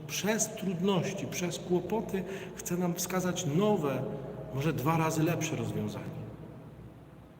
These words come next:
A mówię to po to, żebyś, kiedy ci jest trudno, kiedy ci jest źle, żebyś się nigdy nie poddawał, żebyś się nigdy nie załamywała. Przed chwilą, y, do kościoła przyszedł właśnie, przechodząc gdzieś tam ulicą,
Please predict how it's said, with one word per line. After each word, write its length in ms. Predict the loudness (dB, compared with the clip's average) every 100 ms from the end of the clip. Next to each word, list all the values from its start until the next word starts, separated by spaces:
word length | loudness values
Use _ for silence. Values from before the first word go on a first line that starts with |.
| -20 -20 -20 -6
A 60 | -2
mówię 220 | 2 2
to 100 | 2
po 120 | -2
to, 120 | -2
żebyś, 360 | 0 0 -2 -4 -6 -10 -12 -12 -14 -14 -16 -14 -2
kiedy 260 | 0 0
ci 140 | 0 0
jest 200 | 0 0
trudno, 380 | 6 6 6 0
kiedy 300 | -2 0 0
ci 200 | 2 2
jest 140 | 2
źle, 360 | 4 4 4 0
żebyś 360 | -2 -2 -2
się 60 | 0
nigdy 460 | 4 4 4 2 2
nie 140 | 2
poddawał, 680 | 0 -4 0 0 0 -2 -4 -6 -10 -12 -12 -14 -16 -10
żebyś 320 | -4 -2 0
się 80 | 4
nigdy 320 | 4 4 4
nie 140 | 2
załamywała. 680 | 2 2 2 2 2 2 -2 -4 -8 -10 -12 -12 -14 -14 -16 -18 -18 -20 -20 -20 -20 -20 -20 -20 -20 -20 -20 _ -20 -18 -12
Przed 200 | -8 -6
chwilą, 340 | 0 2 2 -2 -4 -6 -6 -6 -6 -6 -8 -8 -10 -14 -14 -16 -16 -6
y, 40 |
do 80 | -6
kościoła 420 | -4 -4 0 0
przyszedł 340 | 0 -4 -4 -4
właśnie, 280 | -4 -4
przechodząc 460 | -4 -4 -4 -4 -2
gdzieś 180 | -2 -2
tam 200 | -2 -2
ulicą, 380 | -2 -4 -4